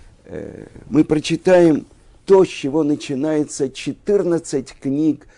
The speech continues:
Рамбама, великого орла, учителя всего еврейского народа. И первая книга называется Сефер Мада.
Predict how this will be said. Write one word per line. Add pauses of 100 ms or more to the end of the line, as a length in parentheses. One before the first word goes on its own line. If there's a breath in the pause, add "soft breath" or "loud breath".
(300 soft breath)
Рамбама, (380)
великого
орла, (580 soft breath)
учителя
всего
еврейского
народа. (300 loud breath)
И
первая
книга
называется (280 soft breath)
Сефер
Мада.